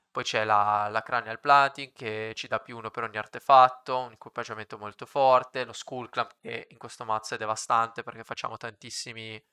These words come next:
eh, uno uno, quindi possiamo veramente fare dei loop di pescate, eh, praticamente infiniti equipaggiandolo. Eh, Aether Spellbomb che è un rimbalzino,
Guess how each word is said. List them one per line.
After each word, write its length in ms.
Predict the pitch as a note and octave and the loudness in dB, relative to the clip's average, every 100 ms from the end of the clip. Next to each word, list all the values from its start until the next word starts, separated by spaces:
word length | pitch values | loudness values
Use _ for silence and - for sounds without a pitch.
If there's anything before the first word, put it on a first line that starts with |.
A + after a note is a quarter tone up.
| _ _ _ - | _ _ _ -2
eh, 140 | B2 | 0
uno 320 | A2+ A2+ B2+ | 0 -2 -4
uno, 300 | B2 A2+ A2+ G#2 | -4 -6 -8 -10
quindi 240 | A#2+ A2 | -12 -14
possiamo 400 | - - A#2 G#2+ | -12 -6 -6 -4
veramente 360 | A2 A2 A2+ - | -4 -4 -8 -4
fare 260 | B2+ A2+ | 0 0
dei 120 | A2 | -2
loop 320 | G#2+ A2 - - | -8 -12 -14 -18
di 100 | B2 | -16
pescate, 800 | B2 - A#2+ A2 G#2+ G#3 G#3 - _ _ _ _ | -12 -4 0 2 0 -10 -18 -20 _ _ _ _
eh, 360 | - C3+ A#2 G#2+ | -10 -2 0 -2
praticamente 520 | - - - A2+ A2 A#2 | -4 -16 -12 -10 -10 -14
infiniti 500 | - C3+ A#2 A#2 C3 | -14 -14 -14 -10 -12
equipaggiandolo. 1040 | A#2 - A2+ - A2+ A2+ A#2+ C3 C3+ _ _ _ _ _ _ _ _ - _ | -10 -12 -8 2 2 2 -2 -4 -4 _ _ _ _ _ _ _ _ -20 _
Eh, 120 | B2+ | 0
Aether 680 | A#2+ A2+ A2+ A2+ A#2+ A#2+ A#2+ | 2 2 2 2 0 -4 -6
Spellbomb 640 | - C#3+ C3 B2 A#2+ A2 | -2 2 2 2 -4 -8
che 80 | B2 | -6
è 40 | |
un 60 | A2 | -8
rimbalzino, 920 | A2 A2+ B2 - D3 C#3 C3 A#2 A2 | -2 0 0 -2 -6 -8 -8 -8 -8